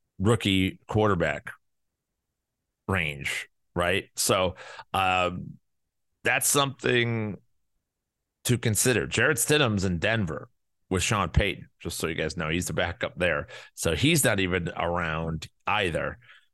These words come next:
Um, it could get very interesting for Las Vegas Raiders and very interesting s-,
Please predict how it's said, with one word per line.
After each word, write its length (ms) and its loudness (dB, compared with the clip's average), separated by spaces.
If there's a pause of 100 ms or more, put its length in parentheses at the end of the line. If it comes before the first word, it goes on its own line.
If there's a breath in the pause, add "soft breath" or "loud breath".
(160)
Um, 480 -2
it 280 -10
could 140 2
get 200 2
very 280 4
interesting 600 0 (100)
for 380 2
Las 320 2
Vegas 400 -2
Raiders 440 2
and 300 -2
very 240 2
interesting 360 -2
s-, 200 -4